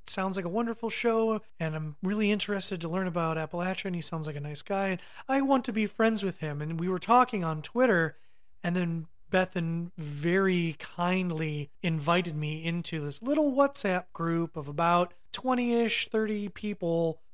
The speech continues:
all obsessed with this one podcast that at the time I'd never heard of called Uncanny. She was like, "Oh, do you like paranormal stuff?" And I said, "Yeah, I do.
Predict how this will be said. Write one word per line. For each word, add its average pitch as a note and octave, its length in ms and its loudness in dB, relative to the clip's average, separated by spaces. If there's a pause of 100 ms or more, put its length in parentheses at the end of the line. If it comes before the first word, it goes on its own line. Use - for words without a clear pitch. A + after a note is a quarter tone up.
all G3 400 8
obsessed F3+ 460 0
with E3+ 120 -2
this E3 240 -4
one G3+ 240 2
podcast F3 540 -2
that D#3 80 -4
at D3 120 -10
the - 60 -8
time G#3+ 460 6 (340)
I'd D#3 140 -4
never D3+ 220 -4
heard A#3+ 260 2
of E3+ 220 0
called D#3 400 -6
Uncanny. D#3 800 -4 (120)
She - 140 -6
was G3+ 180 -6
like, A3+ 160 -4
"Oh, D4+ 140 2
do B3+ 100 -4
you C#4 380 2
like A3+ 380 -2 (240)
paranormal G3 680 2
stuff?" G#3 460 2
And A#3+ 80 -4
I C4+ 60 -2
said, C#4+ 220 0
"Yeah, E4+ 140 6
I D#4 120 6
do. B3+ 280 0